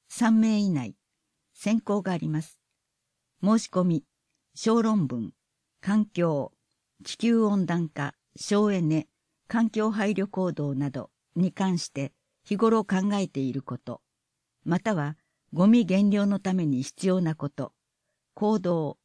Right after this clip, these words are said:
意識、生活について、いずれも千二百字程度に、住所、氏名、振り仮名、年齢、性別、職業、電話番号を書いた紙を添えて、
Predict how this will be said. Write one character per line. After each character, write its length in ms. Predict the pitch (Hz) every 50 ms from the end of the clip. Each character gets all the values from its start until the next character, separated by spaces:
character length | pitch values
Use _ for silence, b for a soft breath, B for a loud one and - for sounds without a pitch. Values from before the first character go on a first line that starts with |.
| _ -
意 80 | - 208
識、 460 | - - - - - 143 139 127 - _ _
生 280 | - - - - 220 107
活 260 | - 196 202 - 196
に 140 | 185 196 190
つ 100 | - -
い 100 | 185 156
て、 240 | - - 120 - - _ _ _ _ _ _ _ _ _ _ _ _ _ _ _ _ _ _ _
い 120 | - 190
ず 100 | 185 226
れ 140 | 226 220 214
も 260 | 196 190 190 175 - _ _
千 320 | - - - 226 226 220 220
二 80 | 220
百 280 | 220 226 208 196 214 190
字 160 | - 190 - -
程 180 | 185 170 139
度 140 | - - 139
に、 220 | 135 143 143 - _ _ _ _ _ _ _ _ _ _ _ _ _ -
住 220 | 156 190 240 240
所、 320 | 214 - - 147 139 - - _ _ -
氏 240 | - - - 226 220
名、 300 | 202 156 143 123 - - _
振 160 | - - 170 160
り 120 | 190 165
仮 140 | 175 170 156
名、 180 | 131 139 131 - _ _ _ _ _ _ _ -
年 280 | 175 190 214 214 208 185
齢、 320 | 175 185 185 160 151 - - _ -
性 300 | - - - 196 202 202
別、 400 | 175 - - - - 147 147 - _ _ _ _ _ _ _ _ _
職 360 | - - 190 196 - 226 202
業、 320 | 170 151 135 127 120 - _ _ _ -
電 260 | 175 170 208 233 233
話 120 | 233 233 220
番 240 | 214 220 226 214
号 140 | 180 156 156
を 80 | 147 - -
書 60 | 180
い 80 | 175
た 160 | 151 - 139 -
紙 300 | - 156 170 180 170 156
を 60 | 147
添 200 | - - 139 139
え 40 | 135
て、 280 | - - 127 120 -